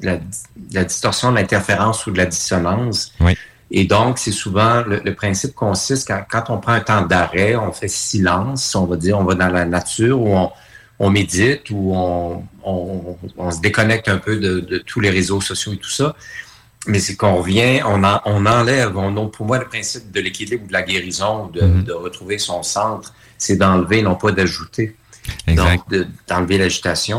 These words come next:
Speaker 1: en, en, en premier lieu, puis de se, de prendre un instant pour retrouver son souffle, donc son espace, puis de,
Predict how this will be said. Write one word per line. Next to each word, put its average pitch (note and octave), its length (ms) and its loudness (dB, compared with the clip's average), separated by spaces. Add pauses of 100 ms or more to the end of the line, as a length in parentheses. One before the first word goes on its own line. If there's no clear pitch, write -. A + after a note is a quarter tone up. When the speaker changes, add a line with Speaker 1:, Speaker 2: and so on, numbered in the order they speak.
Speaker 1:
en, E2 220 -4 (160)
en, E2 120 -10 (260)
en D#2+ 80 -8
premier E2 340 -4
lieu, F#2 400 -2
puis F#2+ 140 -6
de F2 160 2
se, F2 420 -2 (540)
de - 60 0
prendre A#2 300 4
un G#2+ 80 4
instant G2+ 360 0
pour - 180 -4
retrouver F#2+ 380 0
son F#2+ 180 0
souffle, - 540 -6
donc F#2+ 180 0
son F#2 160 -2
espace, G2+ 580 -2
puis E2+ 200 -4
de, D#2+ 360 0